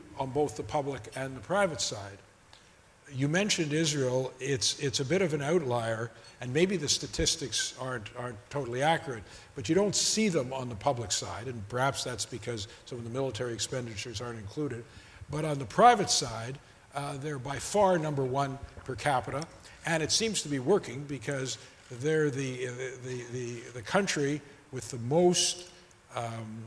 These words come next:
companies listed on nasdaq after the United States. But it's a different situation because, as you say, they go into the,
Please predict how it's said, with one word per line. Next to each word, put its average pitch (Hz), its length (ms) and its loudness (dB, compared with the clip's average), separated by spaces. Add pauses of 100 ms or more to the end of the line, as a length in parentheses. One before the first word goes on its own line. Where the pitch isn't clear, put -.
(520)
companies 151 720 2
listed 160 400 2
on 131 160 -4
nasdaq 135 500 0
after 139 320 0
the 120 100 -4
United 123 280 -6
States. 131 460 0 (520)
But 165 340 6 (140)
it's 165 180 2
a 175 40 6
different 165 360 4
situation 113 640 -6
because, 123 400 0 (260)
as 127 160 0
you 139 80 0
say, 131 380 4
they 120 140 0
go 139 240 2
into 139 280 -4
the, 120 260 -2